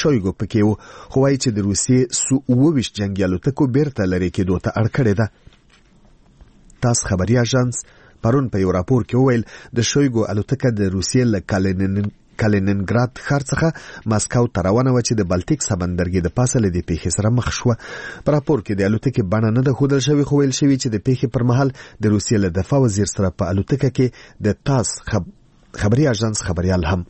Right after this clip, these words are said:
و. د ناټو یو ویاند ازادۍ راډیو ته پر ایمیل په استول شوي پیغام کې ویلي، یوه روسۍ الوتکه چې یوې بلې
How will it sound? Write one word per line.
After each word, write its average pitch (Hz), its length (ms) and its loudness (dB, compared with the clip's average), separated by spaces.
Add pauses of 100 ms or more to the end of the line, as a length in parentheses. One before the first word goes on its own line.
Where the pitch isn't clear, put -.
و. 131 180 4 (1600)
د 107 100 2
ناټو 98 300 2
یو 90 220 2
ویاند 123 340 0 (380)
ازادۍ 120 400 2
راډیو 117 300 2
ته 117 180 0
پر 104 80 0 (140)
ایمیل 127 340 2
په - 120 -2
استول 101 360 0
شوي 127 280 2
پیغام 104 320 0
کې - 160 -4
ویلي، 135 240 2 (280)
یوه 113 280 2
روسۍ 120 280 0 (120)
الوتکه 127 360 0
چې - 160 -2
یوې 98 260 4 (100)
بلې 147 140 2